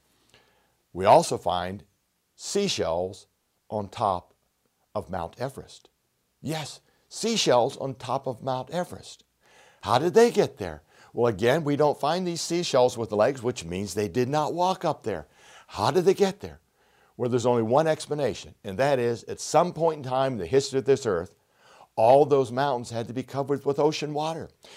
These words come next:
Now, we know the mountains weren't always that tall 'cause we've observed and actually seen by the sediments and fossils we find, these mountains were raised rapidly.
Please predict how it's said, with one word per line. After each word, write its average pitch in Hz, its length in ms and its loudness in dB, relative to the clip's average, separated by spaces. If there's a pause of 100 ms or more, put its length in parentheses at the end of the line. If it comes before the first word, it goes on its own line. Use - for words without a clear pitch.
(120)
Now, 117 220 4
we 120 140 2
know 147 280 4
the 190 80 2
mountains 107 380 -4
weren't 107 220 -4
always 104 300 0
that 92 220 -6
tall 101 280 -4
'cause 107 220 -6
we've 113 220 -6
observed 110 640 0 (220)
and 107 140 -6
actually 120 300 -2
seen 143 400 -2
by 101 100 -2
the 95 120 -6
sediments 127 480 -2
and 101 100 -12
fossils 131 420 -2
we 95 100 -10
find, 87 360 -10 (360)
these 156 200 -6
mountains 110 300 -2
were 98 120 -4
raised 92 360 -4
rapidly. 95 400 -12